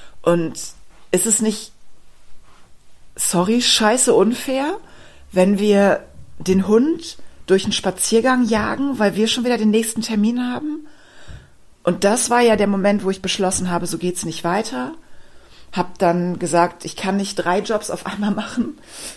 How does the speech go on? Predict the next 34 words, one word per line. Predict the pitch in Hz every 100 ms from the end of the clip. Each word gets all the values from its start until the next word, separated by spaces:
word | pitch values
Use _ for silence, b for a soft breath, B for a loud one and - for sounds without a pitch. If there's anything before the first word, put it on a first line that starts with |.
| B
und | - 202
hab | -
mich | 175
dann | 180 190
komplett | 196 185 185 -
auf | -
die | -
Tierphysiotherapie | - 180 - 156 156 151 - 147 - 151 139 -
fokussiert. | - 160 143 135 - 131
Das | 131
kann | - 185
natürlich | 170 180 165 -
nicht | 156
jeder | 170 226 247
so, | 247
doch | 247 156 -
kann | - 202
er | 220
theoretisch, | - 226 226 226 269 262 -
möchte | 196 - -
aber | 214
vielleicht | - 226 -
nicht. | 302 339 - B B B B B B -
Aber | 175 185 214 233 240 254 269 - - - - - - -
man | 165 160
kann | 190 185
sich | 175 - -
immer, | 214 233 247 -
immer, | 208 208
immer | - 196
bewusst | 170 165 175 -
Zeit | - 165 -
nehmen. | 151 147 147 165 - - - - - - - -
Und | 160 156 156 147 -